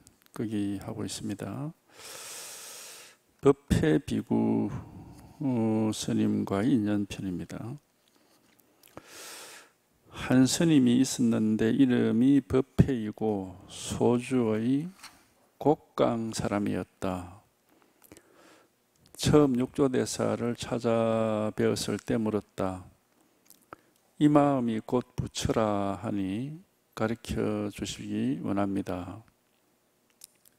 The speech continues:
대사께서 말씀하셨다. "앞 순간에 생기지 않으면 마음이요, 두 상-, 뒷순간에 사라지지 않으면 부처입니다.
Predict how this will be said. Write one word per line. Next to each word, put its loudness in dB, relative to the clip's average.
대사께서 -2
말씀하셨다. -4
"앞 4
순간에 2
생기지 0
않으면 2
마음이요, 2
두 -4
상-, 0
뒷순간에 4
사라지지 -2
않으면 0
부처입니다. -4